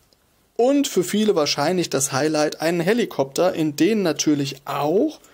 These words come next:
diese Cargo-Dinger reinpassen. Hat der ein paar Hinges oder muss ich das einfach so werfen? Oh, mit meinen dicken Fingern, das ist ja echt.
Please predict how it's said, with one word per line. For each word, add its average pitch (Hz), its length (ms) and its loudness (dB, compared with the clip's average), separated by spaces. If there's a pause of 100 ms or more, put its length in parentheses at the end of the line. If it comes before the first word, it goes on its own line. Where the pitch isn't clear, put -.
(680)
diese 180 300 -2
Cargo-Dinger 160 880 0 (300)
reinpassen. 127 760 -2
Hat - 140 -6
der 131 80 0
ein - 20 -6
paar 113 160 -4
Hinges 226 380 0
oder 214 100 0
muss 185 160 0
ich 175 60 -8
das - 160 -2
einfach 139 200 -2
so 131 200 0
werfen? - 420 -6
Oh, 254 880 4 (100)
mit 143 200 -4
meinen 170 260 4
dicken 165 240 0
Fingern, 123 360 -4
das 127 120 -2
ist 151 200 -2
ja 131 120 -2
echt. - 400 -4